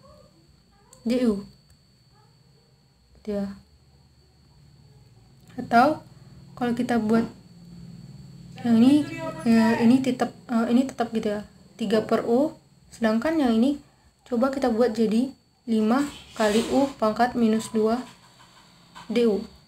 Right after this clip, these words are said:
Nah, ini kalau kita integralkan menjadi tiga kali ln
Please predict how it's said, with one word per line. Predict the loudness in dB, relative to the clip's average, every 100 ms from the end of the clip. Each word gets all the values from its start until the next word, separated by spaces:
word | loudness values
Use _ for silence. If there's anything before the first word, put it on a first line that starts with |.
| _ _ -20 -18 -18 -18 -20 -20 -18 -18 -18 -20 -20 -8
Nah, | -6 -6 -8 -16 -20 -14
ini | -4 2 2 2 -4 -8
kalau | -4 -4 -4
kita | -8 -10 -2 -2 0
integralkan | -2 -4 -4 -4 -2 -4 -4 -8 _ _ -6
menjadi | -2 0 0 -2 -4 -12 _ _ _
tiga | -8 -4 0 0 -2
kali | -4 0 0
ln | 2 0